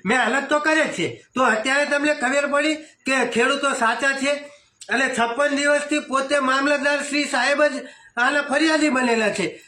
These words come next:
તો છપ્પન દિવસથી તમે ક્યાં હોઈ ગયા હતા? તમે છપ્પન દિવસથી કેમ એક પણ નિવેદન ના આપ્યું? અને જ્યારે કાલે દાદાની સરકાર, આપણા ભાજપ સરકાર એટલે કે મુખ્યમંત્રી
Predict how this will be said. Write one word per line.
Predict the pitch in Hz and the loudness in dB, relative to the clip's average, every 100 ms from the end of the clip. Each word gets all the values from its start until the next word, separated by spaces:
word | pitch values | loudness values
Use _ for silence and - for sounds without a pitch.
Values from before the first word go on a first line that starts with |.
| _ | _
તો | 269 | -2
છપ્પન | 262 233 233 285 | 0 -2 0 0
દિવસથી | 277 285 294 302 | 0 0 0 0
તમે | 294 277 311 | -2 0 0
ક્યાં | 311 330 | 2 2
હોઈ | 240 247 | 2 0
ગયા | 175 160 | 0 -4
હતા? | - 120 _ _ _ - _ | -4 -14 _ _ _ -20 _
તમે | 233 247 277 | -2 0 2
છપ્પન | 247 254 285 285 | 0 0 0 2
દિવસથી | 294 294 302 | 2 2 0
કેમ | 302 320 311 | 0 2 2
એક | 294 294 | 2 0
પણ | 294 277 | -2 0
નિવેદન | 269 262 247 233 | 0 0 0 0
ના | 208 | 0
આપ્યું? | 175 175 135 - _ _ _ _ _ _ _ - _ - - | -2 -6 -12 -14 _ _ _ _ _ _ _ -20 _ -20 -4
અને | 233 277 | 0 0
જ્યારે | 269 269 294 208 - - _ _ | 0 0 0 -2 -8 -20 _ _
કાલે | 202 247 285 | -2 2 2
દાદાની | 302 220 226 247 269 294 302 | 2 2 0 2 0 2 -2
સરકાર, | 233 240 247 285 220 - - _ _ _ _ - - | -2 -2 0 0 0 -6 -18 _ _ _ _ -20 -4
આપણા | 170 220 269 302 320 - - - _ _ _ | -2 0 2 2 0 -8 -20 -20 _ _ _
ભાજપ | 123 175 180 285 285 | -4 -2 0 -2 0
સરકાર | 247 254 285 277 | -2 0 0 0
એટલે | 254 277 | 0 0
કે | 277 285 302 | 0 2 2
મુખ્યમંત્રી | 277 196 226 - 285 269 269 262 285 269 139 | 2 -2 -2 0 0 2 0 -2 -2 -2 -4